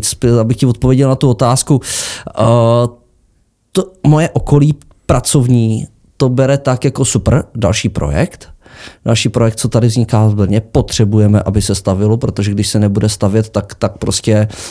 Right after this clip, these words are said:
město, co se nerozvíjí, tak umírá. Eh, C P I je silný developer, eh, největší český developer, takže jeho vstup do,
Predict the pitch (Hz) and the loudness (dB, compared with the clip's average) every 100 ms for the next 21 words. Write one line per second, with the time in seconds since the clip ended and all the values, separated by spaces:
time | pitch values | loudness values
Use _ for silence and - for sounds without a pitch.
0 | - 113 101 120 117 123 113 110 104 110 | -2 0 0 0 0 2 4 4 4 4
1 | 110 113 123 - 123 110 98 87 92 160 | 2 2 -2 2 4 4 4 2 0 -2
2 | - - - - - 104 107 107 - 117 | -8 -20 -20 -16 -2 2 2 2 2 2
3 | 113 104 117 110 120 113 113 110 107 110 | 2 4 2 2 4 4 4 2 2 2
4 | 107 101 107 143 - - 101 101 101 101 | 2 2 2 0 -2 -2 0 0 2 0
5 | 104 104 110 117 110 - 117 104 - 110 | 0 0 2 2 2 0 -2 -2 0 0
6 | 101 107 107 104 101 107 95 101 110 104 | 2 2 0 0 0 -2 -2 0 0 0
7 | - - 113 107 117 - - 107 - 113 | -8 -2 2 4 2 0 -2 -2 0 2
8 | 110 110 110 107 | 4 4 2 0